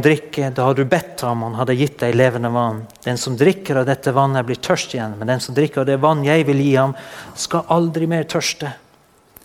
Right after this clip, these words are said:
Dette vann jeg vil gi ham, skal bli en kilde i ham med vann som veller fram og gir evig liv." Og så dette høres attraktivt ut. Hun er interessert.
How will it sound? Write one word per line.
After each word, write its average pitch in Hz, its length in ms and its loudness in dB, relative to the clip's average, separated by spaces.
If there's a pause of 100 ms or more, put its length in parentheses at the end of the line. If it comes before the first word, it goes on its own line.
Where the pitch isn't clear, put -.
(500)
Dette 123 280 0
vann 160 480 4
jeg 131 220 0
vil 123 160 0
gi 131 160 2
ham, 117 240 0 (320)
skal 120 240 -2
bli 123 160 4
en 117 100 -2
kilde 151 380 2
i 113 60 0
ham 117 260 0
med 117 100 -2
vann 123 320 2
som 104 240 -8
veller 123 240 2
fram 113 400 -2 (240)
og 113 140 -2
gir 113 420 -4 (400)
evig 113 300 0
liv." - 320 -6 (1600)
Og - 80 -6
så 220 220 6 (1900)
dette - 300 -8
høres 127 260 -4
attraktivt - 680 -14
ut. - 260 -16 (1120)
Hun 123 140 -2
er 123 40 -2
interessert. - 760 -10